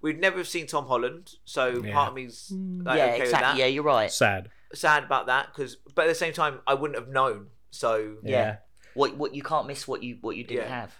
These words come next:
Speaker 3: Yeah.
Speaker 1: So for
Speaker 2: This
Speaker 1: Tom Holland, I'm
Speaker 2: having,
Speaker 1: glad,
Speaker 2: uh,
Speaker 1: but I, I love that Tom Holland, not just because of how much I like him, I'm so glad Tom Holland is playing Spider-Man for him.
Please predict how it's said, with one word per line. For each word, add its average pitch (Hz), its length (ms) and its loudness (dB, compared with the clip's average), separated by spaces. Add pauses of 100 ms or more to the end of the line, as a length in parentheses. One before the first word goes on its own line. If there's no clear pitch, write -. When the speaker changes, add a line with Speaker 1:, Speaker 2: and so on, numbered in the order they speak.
(160)
Speaker 3:
Yeah. 113 140 -8
Speaker 1:
So 139 100 -2
for 135 80 -8
Speaker 2:
This 190 200 10
Speaker 1:
Tom 190 120 8
Holland, 139 240 0
I'm 170 180 6
Speaker 2:
having, 156 220 6
Speaker 1:
glad, 147 240 2
Speaker 2:
uh, 135 40 -2
Speaker 1:
but 143 340 4
I, 147 80 4
I - 20 2
love 156 320 4
that 123 120 -4
Tom 139 200 -12
Holland, 123 480 -8 (400)
not 143 340 -2
just 147 200 -8
because 135 220 -10
of 131 60 -4
how 127 100 0
much 117 140 -8
I 123 60 -2
like 127 240 0
him, 110 120 -12
I'm 113 160 -8
so 143 420 2
glad 120 540 0
Tom 117 220 -14
Holland 101 400 -8
is 98 80 -16
playing 98 260 -14
Spider-Man 104 540 -10
for 110 100 -8
him. 127 440 -10